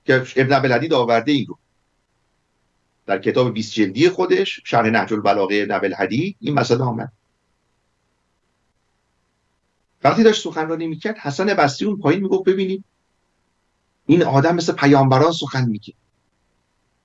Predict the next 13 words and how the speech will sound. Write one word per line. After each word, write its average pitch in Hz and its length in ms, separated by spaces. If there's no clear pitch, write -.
چقدر 160 380
زیبا 143 440
و 143 60
رحمانی 127 520
صحبت 113 460
می‌کنه، 101 380
اما 139 140
وقتی 160 200
از 131 140
منبر 143 280
آمد 143 280
پایین، 160 220
شمشیرش 160 680